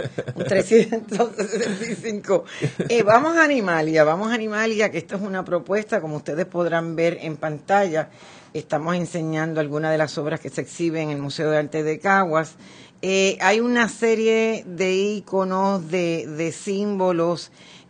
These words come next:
Eh, a mí de repente a veces me remiten, cuando veo estas obras,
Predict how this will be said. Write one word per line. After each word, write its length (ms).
Eh, 280
a 80
mí 160
de 120
repente 540
a 60
veces 280
me 140
remiten, 680
cuando 260
veo 320
estas 320
obras, 380